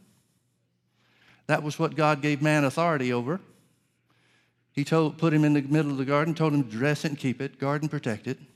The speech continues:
which indicates there was an enemy here before we see Satan on the scene.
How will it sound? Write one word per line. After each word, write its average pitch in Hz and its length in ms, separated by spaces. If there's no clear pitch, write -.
which - 160
indicates 131 440
there 135 120
was 120 140
an 123 80
enemy 135 280
here 120 180
before 123 440
we 123 100
see 127 180
Satan 120 320
on 117 120
the 110 80
scene. 104 320